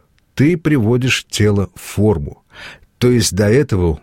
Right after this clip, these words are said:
у меня могли болеть руки, ноги, спина, но после упражнений я возвращаюсь в форму.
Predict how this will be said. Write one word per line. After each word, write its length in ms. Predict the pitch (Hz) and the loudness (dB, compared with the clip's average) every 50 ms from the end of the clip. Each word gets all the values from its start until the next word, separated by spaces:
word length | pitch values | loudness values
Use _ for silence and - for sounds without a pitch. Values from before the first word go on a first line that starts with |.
| - | -6
у 40 | - | -4
меня 220 | 80 80 87 120 139 | -2 0 0 0 0
могли 260 | 113 98 98 131 135 | 2 2 2 2 2
болеть 400 | 95 95 101 120 135 110 - - | 2 2 2 0 0 -2 -2 -2
руки, 380 | 87 113 143 117 92 - - | 0 0 0 0 -2 -2 0
ноги, 320 | 95 107 127 135 113 87 85 | 0 2 2 2 0 -2 -2
спина, 420 | - - - 107 107 127 127 104 | -6 -4 -2 0 0 2 2 2
но 100 | 95 101 | 0 0
после 300 | 95 - 135 120 - 120 | 0 0 -2 -2 0 0
упражнений 680 | 120 101 - 120 117 113 104 107 135 160 160 143 143 | -2 0 0 2 2 2 2 2 0 0 0 0 0
я 240 | 131 107 95 127 143 | 0 0 2 2 0
возвращаюсь 840 | 135 135 113 107 113 113 107 - - - - 113 113 104 101 95 - | 0 0 0 0 0 0 0 0 -2 -2 0 0 0 0 0 -2 -4
в 60 | - | -6
форму. 540 | - - - 104 95 82 73 65 60 - | -8 -4 -2 0 0 0 -2 -6 -10 -14